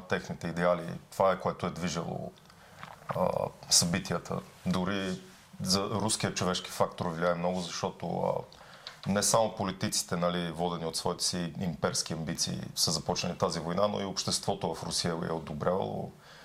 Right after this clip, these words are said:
включително и не обикновените хора, ами интелигенцията, като писатели, като Толстой, Тургенев, Достоевски. Някои от тях дори са участвали като доброволци, като обикновени войници,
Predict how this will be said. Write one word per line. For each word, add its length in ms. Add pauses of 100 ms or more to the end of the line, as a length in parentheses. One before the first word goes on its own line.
(220)
включително 760
и 340 (100)
не 220
обикновените 720
хора, 260
ами 80
интелигенцията, 840
като 260 (280)
писатели, 520
като 440
Толстой, 580
Тургенев, 840
Достоевски. 600 (580)
Някои 200
от 60
тях 140
дори 140
са 120
участвали 440
като 180
доброволци, 600
като 360 (260)
обикновени 480
войници, 520